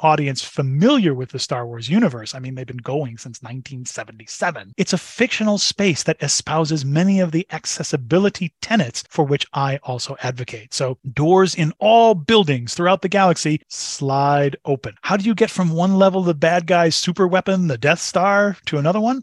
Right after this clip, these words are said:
Elevators. And how do you enter pretty much any spaceship? A ramp comes down. Star Wars is an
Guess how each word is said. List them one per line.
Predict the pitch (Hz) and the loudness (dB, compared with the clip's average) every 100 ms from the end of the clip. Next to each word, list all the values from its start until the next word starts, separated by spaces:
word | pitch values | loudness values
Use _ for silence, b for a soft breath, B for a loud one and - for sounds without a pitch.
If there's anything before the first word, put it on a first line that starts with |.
| _ | _
Elevators. | 147 127 120 120 123 214 294 - - | -2 0 -2 -4 0 0 0 -8 0
And | 185 | 2
how | 151 220 | 4 2
do | 277 | 4
you | 262 208 | 2 2
enter | 202 208 | 2 2
pretty | 202 - 202 | 0 -2 0
much | 190 196 - | 0 0 -4
any | 208 226 240 | -2 0 0
spaceship? | - 233 254 247 165 - | 0 0 0 2 2 2
A | 220 | 0
ramp | 202 180 202 226 214 - | -2 -8 -2 0 0 -4
comes | 196 190 165 | -2 -2 0
down. | 170 135 107 - | 0 0 -4 -6
Star | - 202 202 226 | -4 0 2 2
Wars | 220 214 202 | 2 2 2
is | 196 170 - | 2 -2 0
an | 170 | -4